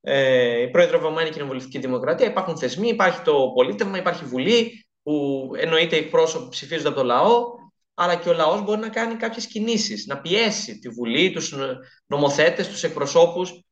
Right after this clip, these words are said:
και με κινήσεις να βγει στους δρόμους, να, ε, εκδώσει ψηφίσματα, να...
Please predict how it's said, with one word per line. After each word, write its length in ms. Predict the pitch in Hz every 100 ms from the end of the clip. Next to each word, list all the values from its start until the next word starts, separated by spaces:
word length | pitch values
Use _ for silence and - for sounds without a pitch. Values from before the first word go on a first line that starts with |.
| _ _ _ _
και 140 | -
με 100 | 381
κινήσεις 800 | 214 196 180 175 170 143 - - -
να 80 | 339
βγει 120 | 262
στους 180 | 220 151
δρόμους, 600 | 143 147 202 208 - -
να, 120 | 175
ε, 80 | 170 170 165 160 - 160 160 - - _ _
εκδώσει 340 | - 170 185
ψηφίσματα, 680 | - 147 139 156 196 202 196
να... 440 | 185 165 160 -